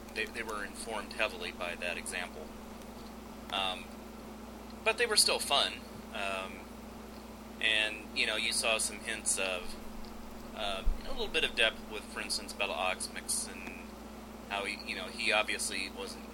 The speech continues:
stupid, and he was, he pointed out that, you know,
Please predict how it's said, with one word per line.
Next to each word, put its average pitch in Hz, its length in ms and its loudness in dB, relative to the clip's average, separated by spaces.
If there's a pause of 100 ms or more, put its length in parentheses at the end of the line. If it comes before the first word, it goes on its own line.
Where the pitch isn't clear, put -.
(100)
stupid, 92 580 6 (320)
and 92 280 -4
he 98 100 -4
was, 87 240 -6 (500)
he 104 300 -2 (800)
pointed 110 280 4
out 107 380 8
that, 95 260 2 (840)
you - 80 -8
know, - 60 -8